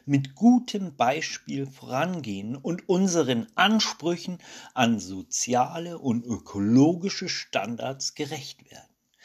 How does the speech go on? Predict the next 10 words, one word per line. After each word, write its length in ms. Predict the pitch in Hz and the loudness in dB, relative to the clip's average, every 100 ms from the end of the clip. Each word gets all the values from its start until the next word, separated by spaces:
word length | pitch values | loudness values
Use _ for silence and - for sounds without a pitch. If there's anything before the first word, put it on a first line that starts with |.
| - - - - | -18 -18 -4 2
Beispielsweise, 1300 | 110 107 - - 82 - - 82 82 90 98 156 175 185 | 4 4 -2 -6 -8 -6 -6 -4 -4 -4 -4 -6 -8 -8
indem 440 | 165 226 240 214 - | -4 0 0 0 2
alle 480 | 139 104 104 120 180 | 4 4 2 -4 -8
städtischen 880 | - - 107 - 117 113 - 170 | -10 -8 -8 -6 -6 -4 -4 -4
Betriebe 720 | 165 139 - - 113 117 151 190 | -4 -6 -6 -6 -2 -2 -2 -4
und 200 | 143 139 | -6 -6
Verwaltungen 880 | 117 98 95 98 - 117 139 160 | -6 0 0 0 -2 0 0 -2
sich 360 | 170 139 120 - | 0 0 0 -2
einer 360 | 104 117 104 98 | -2 0 -2 -6
Gemeinwohlbilanz-, 1600 | 107 104 110 180 240 185 113 113 131 127 131 135 135 131 - | -4 -2 0 2 4 4 2 4 4 4 0 0 0 -2 -4